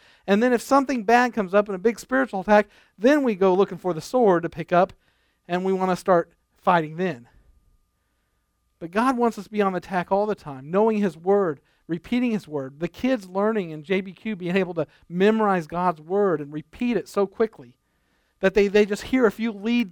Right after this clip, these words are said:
lead words into a sentence and they can quickly recall the word of God. It's powerful.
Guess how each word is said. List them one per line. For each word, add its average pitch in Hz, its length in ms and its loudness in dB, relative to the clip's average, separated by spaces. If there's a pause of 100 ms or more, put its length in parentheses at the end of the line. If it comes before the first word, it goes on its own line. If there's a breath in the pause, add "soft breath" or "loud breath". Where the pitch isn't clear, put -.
(280)
lead 214 220 -2
words 202 320 2
into 175 160 -8
a 156 60 -4
sentence 202 380 -8
and 165 80 -12
they 170 100 -8
can 151 160 -20
quickly 190 520 -6 (260)
recall 180 460 0
the 156 80 -4
word 151 160 0
of 147 60 -6
God. 156 400 -4 (500)
It's 147 160 -20
powerful. 214 720 -4